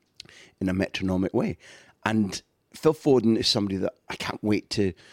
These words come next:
see proving to us the things that we suspect he's got, because we don't get to watch training. Um, we take our glimpses where we can. We take, uh, we use a thermometer to gauge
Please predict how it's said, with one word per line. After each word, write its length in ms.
see 440
proving 380
to 200
us 340
the 140
things 460
that 160
we 80
suspect 440
he's 120
got, 280
because 460
we 100
don't 160
get 160
to 80
watch 280
training. 540
Um, 680
we 100
take 220
our 60
glimpses 640
where 200
we 80
can. 420
We 100
take, 500
uh, 360
we 140
use 220
a 40
thermometer 640
to 140
gauge 460